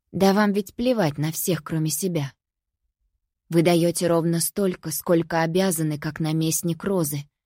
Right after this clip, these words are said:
Иначе возникнут проблемы и с рыцарями рассвета, и с Валанте. Он молчал, лишь подтверждая, что я права. А его глаза были пугающе пусты.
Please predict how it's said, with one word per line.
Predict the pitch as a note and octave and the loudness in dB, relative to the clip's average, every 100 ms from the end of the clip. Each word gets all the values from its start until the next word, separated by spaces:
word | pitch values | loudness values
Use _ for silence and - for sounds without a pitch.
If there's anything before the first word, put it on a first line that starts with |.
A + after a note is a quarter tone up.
| _ _ _ _ _ _ | _ _ _ _ _ _
Иначе | A#3+ G3+ F#3+ F#3+ | 4 6 4 2
возникнут | F#3 F3 F#3+ F#3+ G3 F#3 | 2 2 0 0 -4 -2
проблемы | F#3 F3 G3 B3 G3 D3 | 0 0 2 2 2 0
и | |
с | D3 | 0
рыцарями | E3+ E3 - E3 E3 | 0 -2 0 0 0
рассвета, | E3 E3 F3+ G3+ G3 D#3 | 0 -2 -2 0 0 -2
и | |
с | D3 - | -6 -2
Валанте. | E3 F3+ G#3 D3+ E3+ - _ _ _ _ _ _ _ _ _ _ _ _ _ _ _ _ | -2 0 -2 -4 -8 -20 _ _ _ _ _ _ _ _ _ _ _ _ _ _ _ _
Он | F#3 F#3 | 2 2
молчал, | E3+ E3+ E3 F#3+ D#3+ C#3 - _ _ _ _ | 2 -2 -4 -4 -4 -6 -12 _ _ _ _
лишь | - E3 | 0 0
подтверждая, | - E3 E3+ D#3+ D#3+ G3 D#3+ | 0 -6 -2 -2 0 0 0
что | - D#3 | -2 -4
я | D3 | -6
права. | D3 D#3+ D3+ D3+ C#3+ _ _ _ _ _ _ _ _ _ _ _ | -4 -4 -4 -6 -10 _ _ _ _ _ _ _ _ _ _ _
А | E3+ | 0
его | D#3+ D#3+ | 2 2
глаза | D#3 E3 E3 F3+ | 2 2 0 -2
были | E3 D3+ | -2 -4
пугающе | D3+ D#3+ D#3+ D3+ - | -6 -4 -2 -2 -4
пусты. | E3+ E3+ - - C#3+ | -6 -10 -10 -10 -12